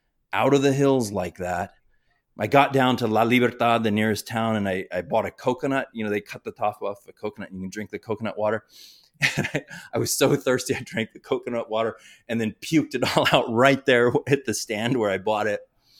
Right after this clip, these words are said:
Got in a taxi, though, and because I paid this cheap, uh, my insurance policy was, it was twenty-five bucks a month, but if you could get to this one, the Hospital de Diagnóstico in San Salvador, <laughs> if you could get there, they'd treat you.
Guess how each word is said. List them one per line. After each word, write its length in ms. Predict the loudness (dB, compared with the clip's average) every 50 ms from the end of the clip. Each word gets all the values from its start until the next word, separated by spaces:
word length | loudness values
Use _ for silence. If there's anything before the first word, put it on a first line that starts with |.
| -20 _ _ _ _ _ _ _ _ _ _ _ _ -8 -2
Got 260 | 2 4 4 4 4
in 140 | 2 2 0
a 80 | -2
taxi, 460 | -2 -4 -4 -4 -4 -4 -4 -4 -2
though, 280 | 0 0 0 0 0 -2 -4 -10 -20 -20 _ _ _ _ _ _ _ _ -4
and 440 | -2 -2 0 0 0 -2 -2 -4 -8 _ _
because 440 | -6 -6 -6 -4 -2 0 0 2 2
I 100 | 2 0
paid 240 | 0 0 -2 -2 -2
this 200 | -2 -6 -6 -6
cheap, 500 | -8 -8 -4 -2 -2 0 -2 -2 -4 _ _ _ _ _ _ _ -2
uh, 220 | 0 2 2 2 2
my 160 | 2 2 4 4
insurance 420 | 4 2 2 2 2 0 0 0
policy 400 | 2 2 2 2 2 0 -2 -2
was, 160 | -2 -2 -2
it 100 | -2 -4
was 140 | -4 -6 -6
twenty-five 500 | -4 0 2 2 2 2 2 0 0 2
bucks 240 | 0 0 0 0 -4
a 40 | -2
month, 240 | -2 -2 -2 -4 -4
but 120 | -4 -2 -2
if 100 | 0 0
you 100 | -2 -2
could 160 | -2 -2 -2
get 140 | 0 0 0
to 100 | 0 0
this 220 | 2 0 0 0
one, 420 | 0 0 2 2 0 -2 -4 -4 -6 _ _ _ _
the 140 | -2 0 2
Hospital 720 | 4 2 2 2 0 -2 -4 -4 -2 -2 0 0 0 0
de 140 | -2 -2 -4
Diagnóstico 840 | -2 0 2 2 2 2 2 0 0 0 0 -2 0 2 4 6 6
in 140 | 6 4 4
San 260 | 2 2 2 2 2
Salvador, 540 | 2 2 2 2 2 0 0 0 0 -2 -4
<laughs> 20 |
if 140 | -4 -8 -12
you 80 | -8 -6
could 160 | -6 -2 2
get 240 | 2 2 0 0 -2
there, 180 | 0 0 0
they'd 300 | 0 -2 -4 -4 -6 -10
treat 260 | -10 -6 -4 -4 -4
you. 240 | -4 -8 -10 -12 -14